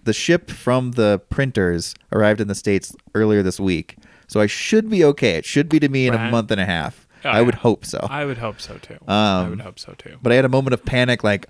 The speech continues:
Speaker 1: I'm gonna have to just lurk around my old apartment, just like, "Hey, is
Speaker 2: Right.
Speaker 1: anyone coming?
Speaker 2: Hey,
Speaker 1: Anything come
Speaker 2: guys.
Speaker 1: for me?" <laughs>
Speaker 2: Yeah, I
Speaker 1: I
Speaker 2: fortunately
Speaker 1: don't trust forwarding, <laughs> especially for the game that I
Speaker 2: Yeah.
Speaker 1: really want. I don't wanna
Speaker 2: We
Speaker 1: lose.
Speaker 2: have, we have a P O box and have for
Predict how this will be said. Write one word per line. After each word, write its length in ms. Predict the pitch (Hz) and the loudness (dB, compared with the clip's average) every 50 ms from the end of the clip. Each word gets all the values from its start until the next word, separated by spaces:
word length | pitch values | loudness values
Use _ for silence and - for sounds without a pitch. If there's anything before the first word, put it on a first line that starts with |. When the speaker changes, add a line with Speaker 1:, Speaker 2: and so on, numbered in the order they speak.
| - _ - | -18 _ -4
Speaker 1:
I'm 60 | - | 0
gonna 80 | 143 151 | 2 2
have 100 | 156 - | 2 2
to 80 | 143 | 0
just 160 | 131 127 123 110 | -4 -4 -4 -2
lurk 300 | 107 110 127 135 127 143 | 2 4 4 4 4 2
around 160 | 139 135 139 | 0 2 2
my 100 | 131 127 | 2 2
old 160 | 131 135 123 | 4 4 2
apartment, 420 | 117 - - 131 170 160 135 110 | 0 2 2 2 2 2 0 -2
just 140 | 104 110 104 | -2 -2 0
like, 200 | 113 117 113 113 | 2 2 2 4
"Hey, 180 | 131 160 185 196 | 6 6 8 8
is 80 | 190 180 | 8 8
Speaker 2:
Right. 80 | 120 | 6
Speaker 1:
anyone 260 | 202 196 220 226 214 170 | 6 6 6 6 4 4
coming? 220 | - 170 180 190 | 4 2 4 4
Speaker 2:
Hey, 60 | 185 | 4
Speaker 1:
Anything 200 | - 202 202 185 | 4 6 6 8
come 100 | 180 180 | 8 6
Speaker 2:
guys. 80 | 185 185 | 6 6
Speaker 1:
for 60 | 214 | 6
me?" 280 | 208 220 233 233 240 226 202 - 285 - 220 - - - | 6 6 6 6 6 4 2 2 2 -2 -4 -4 -6 -10
<laughs> 0 | - _ - - - - - - - - _ - | -20 _ -20 -20 -20 -20 -20 -20 -20 -20 _ -6
Speaker 2:
Yeah, 220 | 135 139 135 127 | -4 -2 -2 0
I 160 | 110 117 127 151 | -2 -2 -2 -4
Speaker 1:
I 40 | |
Speaker 2:
fortunately 560 | 170 - - 180 196 190 - - 185 185 170 - | -4 -6 -6 -6 -6 -6 -6 -6 -6 -2 0 0
Speaker 1:
don't 160 | 151 147 135 | 0 0 0
trust 360 | 131 123 156 156 147 - - | -2 -2 -2 -2 -2 -4 -6
forwarding, 500 | - - 131 131 143 147 127 101 - - - | -2 2 4 6 6 6 4 2 -4 -4 -2
<laughs> 40 | - 170 - | -2 0 4
especially 480 | 240 254 185 - - 170 160 - 170 170 | 4 4 2 2 0 0 0 2 2 2
for 180 | 160 185 165 147 | 4 4 2 2
the 380 | 127 160 - - - - 123 | 2 -2 -4 -4 -4 -2 -2
game 280 | 113 120 127 135 139 120 | -2 0 0 0 0 0
that 100 | 117 107 | 0 2
I 100 | 104 104 | 2 2
Speaker 2:
Yeah. 300 | 95 113 107 107 107 - - | 0 -2 -4 -6 -6 -4 -2
Speaker 1:
really 220 | 196 165 156 143 | 0 2 2 2
want. 360 | 135 139 135 131 127 - - | 0 0 -2 -2 -4 -6 -4
I 60 | - | -4
don't 120 | 113 120 127 | -4 -2 -2
wanna 120 | - 110 | -2 0
Speaker 2:
We 120 | - 151 151 | 0 2 0
Speaker 1:
lose. 120 | 127 - | 0 0
Speaker 2:
have, 320 | 214 214 196 175 160 - | -4 -6 -6 -6 -8 -8
we 120 | - 151 170 | -6 -4 -2
have 120 | 196 180 | -2 -2
a 60 | 175 | -2
P 200 | 147 - - 147 135 | -4 -6 -4 -4 -4
O 100 | 131 123 | -4 -2
box 420 | 120 113 107 104 104 - - - | -4 -4 -6 -6 -8 -12 -16 -18
and 100 | - 113 110 | -16 -14 -12
have 280 | 117 113 113 110 110 | -8 -8 -8 -8 -10
for 380 | - - - 104 98 98 104 | -14 -16 -14 -14 -14 -14 -14